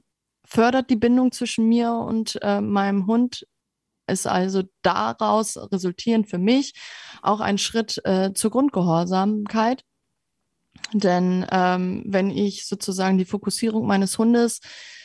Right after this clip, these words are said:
ähm, erarbeiten kann oder auch herauskitzeln kann,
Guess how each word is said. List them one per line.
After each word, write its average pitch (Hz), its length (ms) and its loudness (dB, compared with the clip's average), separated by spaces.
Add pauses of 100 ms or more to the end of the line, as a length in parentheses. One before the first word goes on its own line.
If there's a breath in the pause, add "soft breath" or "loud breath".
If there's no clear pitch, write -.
(160 loud breath)
ähm, 190 720 -2 (920)
erarbeiten 208 720 0
kann 196 360 0
oder 185 480 -2
auch 180 240 0
herauskitzeln 190 880 0
kann, 208 380 2